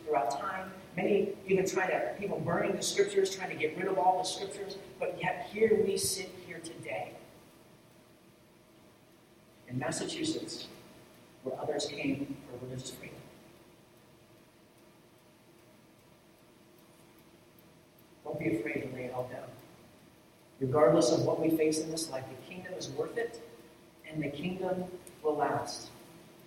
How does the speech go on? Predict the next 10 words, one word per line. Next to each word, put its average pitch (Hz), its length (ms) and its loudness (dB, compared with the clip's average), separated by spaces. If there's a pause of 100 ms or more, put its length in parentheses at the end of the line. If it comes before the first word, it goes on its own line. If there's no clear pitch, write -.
(480)
First 180 240 4
Corinthians 175 420 6
nine 165 320 4
twenty-four 170 460 -4
through - 140 -4
twenty-five 156 560 -2 (1200)
says, - 280 4
"Don't - 340 6
you 233 100 8
realize - 800 4